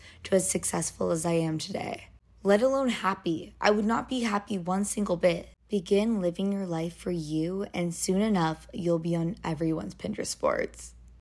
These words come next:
I love you guys so much, and I hope you enjoyed this episode as much as I did recording it.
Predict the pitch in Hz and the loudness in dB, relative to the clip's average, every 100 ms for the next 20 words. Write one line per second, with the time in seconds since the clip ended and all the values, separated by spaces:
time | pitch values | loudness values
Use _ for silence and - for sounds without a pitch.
0 | _ - - 185 190 190 190 196 202 208 | _ -20 -6 0 0 0 0 0 2 0
1 | 202 - 233 233 233 - 226 240 233 240 | 0 -2 2 2 0 -2 0 0 0 0
2 | 233 233 214 208 - - 175 185 220 226 | 0 4 2 0 -2 -2 0 0 2 2
3 | - 175 185 175 175 190 185 185 175 185 | 2 2 2 -2 -2 0 0 0 -2 -2
4 | 175 175 170 175 202 254 | -2 0 0 2 0 -2